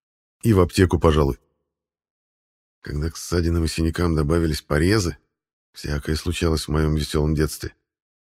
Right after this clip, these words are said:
меня откармливали виноградом и гематогенками. «Яблоко зеленое, погляди там!» внес свою лепту насупленный Мал Тихомирыч. «Слыхал я, ладно оно для сотворения крови. Рдяное к рдяному, агась!»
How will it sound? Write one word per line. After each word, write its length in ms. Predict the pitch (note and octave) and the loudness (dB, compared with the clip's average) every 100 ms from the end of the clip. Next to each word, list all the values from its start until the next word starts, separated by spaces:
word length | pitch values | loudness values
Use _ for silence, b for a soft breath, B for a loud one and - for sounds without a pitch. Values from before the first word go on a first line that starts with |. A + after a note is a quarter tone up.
| _ | _
меня 280 | - A2+ B2 | -2 2 2
откармливали 580 | - G#2+ G#2+ G#2 G2+ F#2+ | 2 2 4 4 4 6
виноградом 560 | G2 F#2+ F#2 G#2+ G2+ | 4 4 4 4 4
и 140 | E2 F#2 | 0 0
гематогенками. 880 | E2 F2+ E2 E2 F2+ F2 D#2+ C#2 - _ _ _ _ _ _ _ _ _ - | 2 2 2 2 2 2 0 -4 -8 _ _ _ _ _ _ _ _ _ -8
«Яблоко 600 | E2 C#3+ E3+ D3 D3+ C3+ | 2 6 8 8 8 6
зеленое, 520 | A#2+ C#3 D3+ C#3 A#2 | 8 10 10 10 8
погляди 440 | G2+ A#2 C3 C3+ C#3 | 6 8 8 10 8
там!» 280 | A2+ F2 - _ _ _ _ _ _ | 8 4 -2 _ _ _ _ _ _
внес 400 | - D2 D#2 D#2 | -8 -6 -4 -6
свою 380 | - E2+ E2+ E2+ | -8 -2 0 2
лепту 340 | F2 E2+ - | 2 0 0
насупленный 580 | E2 E2+ - E2 E2 E2 | 0 0 -2 -2 0 2
Мал 200 | D#2+ E2 | 2 0
Тихомирыч. 640 | D#2 - D#2+ F2 D2 D2 _ _ _ _ _ _ _ | -2 -4 0 0 0 -4 _ _ _ _ _ _ _
«Слыхал 500 | - C3+ B2+ C#3 D3+ | 0 2 6 6 8
я, 140 | C#3+ | 8
ладно 380 | C#3 C#3+ D3 C3 | 8 8 8 8
оно 280 | B2 A#2+ G2 - | 8 6 4 2
для 140 | G2+ | 2
сотворения 520 | G#2 G#2+ A2+ B2+ B2 | 4 4 6 8 6
крови. 420 | G#2+ A2 A#2+ G2+ - _ _ _ _ _ _ _ _ | 6 8 8 8 2 _ _ _ _ _ _ _ _
Рдяное 600 | - A#2+ D3 C#3+ C#3+ D#3 | 0 4 6 8 8 6
к 60 | C#3+ | 6
рдяному, 580 | C#3+ D#3 C3+ C#3+ C3 - | 6 8 8 8 6 6
агась!» 480 | B2+ B2 D3 C#3+ | 6 8 6 4